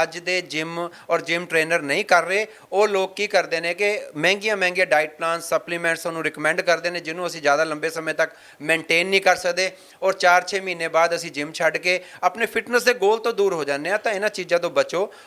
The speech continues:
ਔਰ ਜੋ ਤੁਹਾਡੀ ਨੈਚੁਰਲ ਖੁਰਾਕ ਹੈ, ਵਧੀਆ ਖੁਰਾਕ ਖਾਓ। ਜੋ ਵੀ ਤੁਹਾਡੀ ਘਰ ਦੀ ਖੁਰਾਕ ਹੈ, ਉਹਨੂੰ ਖਾ ਕੇ ਹਾਜ਼ਮ ਕਰਨ ਦੀ ਕੋਸ਼ਿਸ਼ ਕਰੋ। ਹਾਂ, ਜੇ ਤੁਸੀਂ ਕੋਈ ਪ੍ਰੋਫੈਸ਼ਨਲ ਅਪਰੋਚ ਰੱਖਦੇ ਹੋ, ਖਿਡਾਰੀ ਹੋ, ਤਾਂ ਉਸ ਦੇ ਵਿੱਚ ਤੁਸੀਂ ਕੋਈ ਡਾਈਟ ਪਲਾਨ, ਸਪਲੀਮੈਂਟ ਨੂੰ ਯੂਜ਼ ਕੀਤਾ ਜਾ ਸਕਦਾ, ਉਹ ਵੀ ਤਾਂ ਤੱਕ ਜਦ ਤੱਕ ਤੁਹਾਡਾ ਕੋਈ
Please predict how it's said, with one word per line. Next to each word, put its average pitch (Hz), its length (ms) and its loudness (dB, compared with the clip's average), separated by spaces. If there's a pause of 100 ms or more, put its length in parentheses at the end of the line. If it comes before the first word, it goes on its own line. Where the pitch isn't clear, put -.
ਔਰ 196 100 6
ਜੋ 196 200 -2
ਤੁਹਾਡੀ 202 260 0
ਨੈਚੁਰਲ 175 400 0
ਖੁਰਾਕ 165 360 2
ਹੈ, 147 300 0
ਵਧੀਆ 202 300 4
ਖੁਰਾਕ 180 340 0
ਖਾਓ। 156 340 -2 (200)
ਜੋ 214 220 2
ਵੀ 277 100 -2
ਤੁਹਾਡੀ 233 260 4
ਘਰ 190 200 4
ਦੀ 165 140 -10
ਖੁਰਾਕ 160 320 0
ਹੈ, 185 40 0
ਉਹਨੂੰ 185 140 -2
ਖਾ 156 260 0
ਕੇ 196 180 -2
ਹਾਜ਼ਮ 156 360 2
ਕਰਨ 185 260 2
ਦੀ 190 120 -2
ਕੋਸ਼ਿਸ਼ 190 400 -6
ਕਰੋ। 233 320 0 (220)
ਹਾਂ, 180 180 2 (300)
ਜੇ 190 140 4
ਤੁਸੀਂ 202 300 0
ਕੋਈ 208 140 4
ਪ੍ਰੋਫੈਸ਼ਨਲ 190 580 0
ਅਪਰੋਚ 190 300 -2
ਰੱਖਦੇ 175 260 0
ਹੋ, 196 60 2
ਖਿਡਾਰੀ 185 440 2
ਹੋ, 214 180 0 (220)
ਤਾਂ 214 160 4
ਉਸ 190 180 -4
ਦੇ 220 120 0
ਵਿੱਚ 208 200 -4
ਤੁਸੀਂ 196 260 -8
ਕੋਈ 196 140 2
ਡਾਈਟ 170 280 4
ਪਲਾਨ, 175 280 0
ਸਪਲੀਮੈਂਟ 175 580 -2
ਨੂੰ 175 140 -4
ਯੂਜ਼ 165 260 -6
ਕੀਤਾ 160 260 0
ਜਾ 160 160 2
ਸਕਦਾ, 175 260 2
ਉਹ 170 140 2
ਵੀ 190 100 -2
ਤਾਂ 156 240 0
ਤੱਕ 185 200 2
ਜਦ 156 140 2
ਤੱਕ 170 220 0
ਤੁਹਾਡਾ 147 300 0
ਕੋਈ 202 260 0